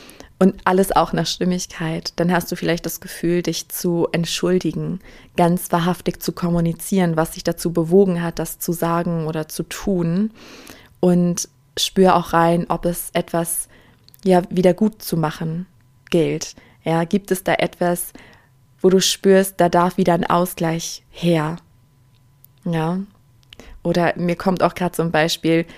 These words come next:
du hast jemandem etwas weggenommen, aber eigentlich spürst du, das stimmt nicht und dann gibst du es zurück. Ja, <laughs> also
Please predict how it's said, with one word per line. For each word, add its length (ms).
du 100
hast 180
jemandem 320
etwas 240
weggenommen, 720
aber 220
eigentlich 320
spürst 420
du, 60
das 180
stimmt 360
nicht 400
und 420
dann 120
gibst 240
du 60
es 120
zurück. 420
Ja, 160
<laughs> 60
also 460